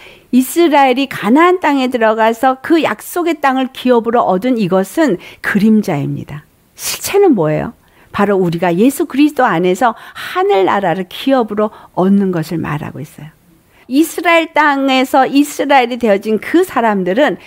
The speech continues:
우상을 섬기고 다른 신을 섬김으로써 결국은 그 이스라엘 땅이 다 패망이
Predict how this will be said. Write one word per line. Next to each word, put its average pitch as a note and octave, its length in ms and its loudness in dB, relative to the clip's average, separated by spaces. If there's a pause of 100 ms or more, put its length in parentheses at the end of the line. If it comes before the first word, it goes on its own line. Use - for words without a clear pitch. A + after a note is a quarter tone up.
(100)
우상을 C#4+ 520 2
섬기고 C4+ 520 0
다른 C4+ 340 0
신을 D4 260 0
섬김으로써 A#3+ 720 2 (200)
결국은 G3+ 420 0
그 B3 160 0
이스라엘 B3+ 520 0
땅이 D#4+ 400 4 (360)
다 G#3+ 240 0
패망이 A#3 680 0